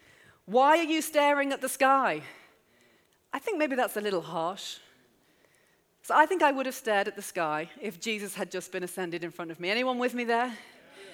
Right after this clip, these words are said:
I, but he said, "Why are you sta-, staring at the sky?" He said, "This same Jesus who has been taken from you into heaven, he will come back in the same way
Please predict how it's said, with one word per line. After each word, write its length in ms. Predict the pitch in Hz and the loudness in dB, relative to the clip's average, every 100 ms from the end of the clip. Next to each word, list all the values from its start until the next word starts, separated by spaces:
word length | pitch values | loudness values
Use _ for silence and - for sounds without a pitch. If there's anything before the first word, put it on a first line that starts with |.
| - - | -14 -10
I, 200 | - - - _ _ _ _ _ _ _ | -10 -10 -18 _ _ _ _ _ _ _
but 80 | 302 | -4
he 40 | 311 | -2
said, 140 | 285 | 0
"Why 120 | 302 | 2
are 80 | 349 | 4
you 120 | 339 | 2
sta-, 400 | 330 311 320 277 | 0 0 0 0
staring 540 | 269 320 311 302 285 254 | 0 2 4 4 2 -2
at 80 | |
the 80 | 262 | -6
sky?" 580 | - 269 269 277 202 151 - _ _ _ _ _ _ _ | -4 -4 -2 -4 -6 -10 -18 _ _ _ _ _ _ _
He 60 | - | -6
said, 240 | 269 220 | -6 -4
"This 340 | - 339 339 - | -4 -2 -2 -2
same 600 | - 311 311 311 294 233 | 0 4 4 4 0 -2
Jesus 920 | 240 294 311 254 262 226 - - - _ _ _ _ | -2 0 0 0 0 0 -4 -8 -10 _ _ _ _
who 120 | 247 | 0
has 180 | 262 247 | 2 2
been 220 | 269 247 | 2 -2
taken 540 | - 302 311 320 339 320 | 0 0 0 0 -2 0
from 280 | 330 311 294 | -2 -2 0
you 160 | 285 | 0
into 300 | 254 262 247 | -2 -2 -4
heaven, 500 | 226 208 190 175 156 - - - | -2 -2 -2 -4 -6 -14 -20 -8
he 180 | 233 240 | -4 -2
will 400 | 214 302 339 339 | 0 2 4 2
come 340 | - 302 285 | 2 4 4
back 300 | 269 277 269 | 4 2 2
in 120 | 233 | -4
the 80 | 208 | -4
same 420 | - 233 233 233 | -2 -2 -2 -2
way 420 | 220 214 196 185 | 0 0 0 -2